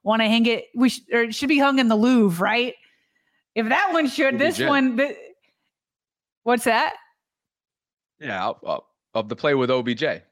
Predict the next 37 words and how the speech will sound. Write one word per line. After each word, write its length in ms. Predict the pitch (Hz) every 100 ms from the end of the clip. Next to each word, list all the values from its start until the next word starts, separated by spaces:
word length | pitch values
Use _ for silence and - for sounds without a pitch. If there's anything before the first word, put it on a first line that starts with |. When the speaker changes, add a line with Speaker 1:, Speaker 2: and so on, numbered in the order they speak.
| _ _ _ -
Speaker 1:
Yeah, 200 | 392 285
yeah, 160 | 277
yeah, 140 | 254 233
with 120 | 226
the 80 | 240
play 160 | 269
with 120 | 247 240
O 80 | 226
B 100 | 220
J. 280 | 220 190
Yeah, 160 | 214 208
no, 160 | 208 214
this 280 | 359 427
one, 320 | 370 294 240 226 - _
you 140 | 262 370
could 100 | 277
hang 220 | 269 262
this 200 | 294 339
in 100 | 269
the 80 | 240
Lou-, 160 | 240
look 160 | 311 466
at 100 | 427
this. 380 | 285 202 - - _ _ -
Look 220 | 359 480
at 120 | 480 415
this. 440 | 277 233 185 - _ _ _ 233
Zay 220 | 381 440
Flowers, 680 | 427 302 320 330 269 220 214
that 120 | 359
is 120 | 349
just, 320 | 381 - -
like, 180 | 294 269
make 320 | 254 302 403
that 280 | 453 427 403
your 600 | 269 277 294 277 262 247 - -
wallpaper, 1040 | 196 254 349 392 381 370 370 370 359 349